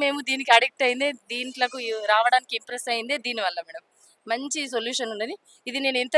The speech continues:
చెప్పినా కూడా కళ్ళతో చూస్తేనే బాగుంటది. చూడండి మేడం ఒకసారి. చూడండి ఇట్లా. బయట దొరికేటి ఏవైనా కానీ ఒకటే ప్లేస్‌లో ఉంటాయి, మనకు టూ ప్లేస్‌లలో ఉంటది.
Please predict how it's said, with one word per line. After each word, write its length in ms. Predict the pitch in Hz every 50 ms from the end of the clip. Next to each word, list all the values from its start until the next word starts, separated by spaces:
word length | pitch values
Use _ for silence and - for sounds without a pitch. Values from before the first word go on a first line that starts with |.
| 302
చెప్పినా 320 | 294 294 285 - 277 285 269
కూడా 200 | 254 262 285 294
కళ్ళతో 380 | - 254 226 233 262 - 294 277
చూస్తేనే 460 | 269 262 240 240 - - 240 240 262 277
బాగుంటది. 500 | 240 240 233 226 208 202 196 196 247 214 - _ _ _ _ _
చూడండి 340 | - 277 262 220 202 180 175
మేడం 180 | 170 165 160 160
ఒకసారి. 380 | _ _ _ - - 165 156 180 _ _ _ _ _ _ _ _ _ _ _ _ _ _ _ _ _ _ _ _ _ _ _ _ _ _ _ _ _ _ _
చూడండి 320 | - 208 196 180 175 175 170
ఇట్లా. 180 | - - - - _ _ _ _ _ _ _ _ _ _ _ _ _ _ _ _ _ _ _ _ -
బయట 180 | 208 214 - 240
దొరికేటి 360 | 208 226 214 - 240 233 226
ఏవైనా 340 | 214 220 233 240 247 240 247
కానీ 140 | 254 262 220
ఒకటే 180 | 202 - - 220
ప్లేస్‌లో 340 | - 208 190 180 - - 180
ఉంటాయి, 200 | 170 180 226 226
మనకు 180 | 233 247 - _
టూ 120 | _ - 240
ప్లేస్‌లలో 460 | 233 - 226 220 - - 208 196 185 170
ఉంటది. 260 | 156 156 - 147